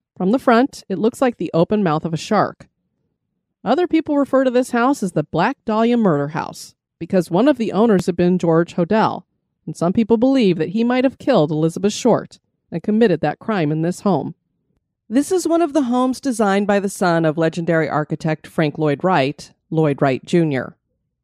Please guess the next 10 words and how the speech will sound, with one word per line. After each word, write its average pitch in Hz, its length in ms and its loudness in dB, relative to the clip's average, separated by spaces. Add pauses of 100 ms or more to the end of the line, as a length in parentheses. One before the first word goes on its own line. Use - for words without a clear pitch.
(200)
He 240 160 0
was 285 200 2
also 254 420 0
known 147 280 2
for 165 140 -2
his 160 180 0
unorthodox 175 760 0
and 185 100 2
controversial 139 600 0
designs. 139 760 -2